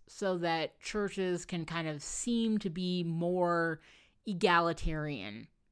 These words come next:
you know, 'cause it's P C. Um, so the other way that this works is, uh, two people, you get three, like,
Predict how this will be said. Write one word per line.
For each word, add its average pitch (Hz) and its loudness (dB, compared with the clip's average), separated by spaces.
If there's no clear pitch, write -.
you 180 -2
know, 156 -2
'cause 147 -8
it's 151 -8
P 170 -4
C. - -8
Um, 208 0
so 262 -2
the 254 2
other 330 4
way 285 2
that 220 0
this 185 -2
works 175 -2
is, 185 -2
uh, 175 0
two 302 -2
people, 220 0
you 202 -2
get 214 2
three, 254 -2
like, 165 -4